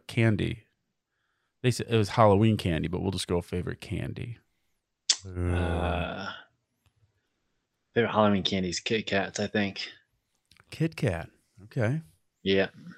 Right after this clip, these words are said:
Speaker 3: Twix are good, but sometimes the caramel gets stuck in your teeth, and I just, Kit Kat's where it's at.
Speaker 1: Okay. Kevin?
Speaker 3: Oh, Reese's
Speaker 2: Oh.
Speaker 3: Cups. Fuck.
Speaker 1: <laughs> Nope, already picked.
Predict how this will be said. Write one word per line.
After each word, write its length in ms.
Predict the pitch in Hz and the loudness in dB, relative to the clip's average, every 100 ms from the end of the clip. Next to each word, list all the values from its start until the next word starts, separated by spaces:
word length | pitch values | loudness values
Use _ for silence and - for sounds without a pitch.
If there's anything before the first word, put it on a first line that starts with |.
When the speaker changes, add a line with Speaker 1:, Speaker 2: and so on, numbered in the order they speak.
| - _ - | -20 _ 4
Speaker 3:
Twix 280 | 147 - | 6 6
are 80 | 113 | 6
good, 280 | 104 107 101 | 8 8 8
but 160 | 101 101 | 4 2
sometimes 400 | 107 107 101 - | 2 4 2 0
the 60 | |
caramel 220 | - 101 95 | 0 2 0
gets 160 | 95 | -2
stuck 240 | - 95 98 | -2 -2 -4
in 40 | |
your 80 | 90 | -6
teeth, 400 | - 101 95 92 - | -4 -4 -4 -6 -8
and 180 | 85 - - - - _ _ _ | -8 -10 -20 -20 -20 _ _ _
I 60 | 92 | -6
just, 220 | 90 - - - | -6 -6 -12 -6
Kit 180 | - 107 | -4 0
Kat's 240 | 95 87 | 0 0
where 100 | 90 | -2
it's 140 | 85 - | -4 -4
at. 180 | 85 - - - _ _ _ _ _ _ _ 90 | -6 -8 -16 -20 _ _ _ _ _ _ _ -12
Speaker 1:
Okay. 280 | - 90 110 _ _ _ _ _ _ _ _ _ - | -4 -2 -4 _ _ _ _ _ _ _ _ _ -2
Kevin? 320 | 107 107 131 _ _ _ _ _ - - - - _ _ _ | 0 0 -2 _ _ _ _ _ -8 -8 -10 -20 _ _ _
Speaker 3:
Oh, 80 | 123 | 6
Reese's 300 | 117 107 98 | 8 8 4
Speaker 2:
Oh. 40 | 95 | 4
Speaker 3:
Cups. 360 | 92 87 - - - - - | 2 0 -4 -6 -20 -20 -6
Fuck. 360 | 98 92 - - _ _ _ _ - | -4 -4 -10 -14 _ _ _ _ -6
Speaker 1:
<laughs> 1080 | - 605 554 - - - - _ _ - - - - _ _ _ - - - - - | -6 -6 -10 -10 -12 -12 -20 _ _ -6 -6 -4 -8 _ _ _ -18 -14 -12 -14 4
Nope, 240 | 151 - 147 | 6 8 10
already 180 | 170 | 8
picked. 400 | 208 135 - - | 8 0 -2 -8